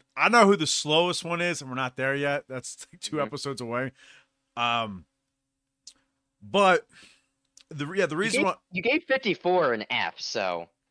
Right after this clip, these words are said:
Speaker 2: for speed.
Speaker 1: Yeah, he, yeah, he
Speaker 2: And so it's, I, mm, it's gonna be hard because we don't really ever see him run.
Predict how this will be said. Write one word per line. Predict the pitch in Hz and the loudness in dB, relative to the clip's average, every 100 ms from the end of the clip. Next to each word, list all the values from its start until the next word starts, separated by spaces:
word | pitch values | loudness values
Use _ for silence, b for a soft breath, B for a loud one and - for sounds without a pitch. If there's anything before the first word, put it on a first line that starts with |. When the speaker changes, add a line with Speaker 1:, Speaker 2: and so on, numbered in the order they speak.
| _ _ _ _ _ _ _ _ | _ _ _ _ _ _ _ _
Speaker 2:
for | - | -8
speed. | 123 - 143 110 92 - _ _ _ _ _ _ _ - | -8 -4 -4 -4 -6 -12 _ _ _ _ _ _ _ -20
Speaker 1:
Yeah, | 98 | -18
he, | 110 - 92 87 | -18 -20 -20 -20
yeah, | 87 | -16
he | 98 | -10
Speaker 2:
And | 160 - _ b b b b - | -10 -10 _ b b b b -6
so | 165 147 139 | 0 0 2
it's, | 165 147 - - - | 0 -4 -10 -10 -4
I, | 185 233 247 220 165 _ - _ - | 0 2 0 -2 -6 _ -20 _ -16
mm, | 160 156 151 147 143 | -12 -8 -8 -6 -6
it's | 165 | -4
gonna | 226 | -2
be | 226 | -2
hard | 185 175 | -2 -2
because | 147 165 151 | -2 -6 -4
we | |
don't | 175 262 | -2 -2
really | 240 190 | 0 0
ever | 165 151 | 0 -2
see | 165 | -4
him | 156 117 | -4 -6
run. | 95 104 113 147 226 | -4 -2 -2 -2 -4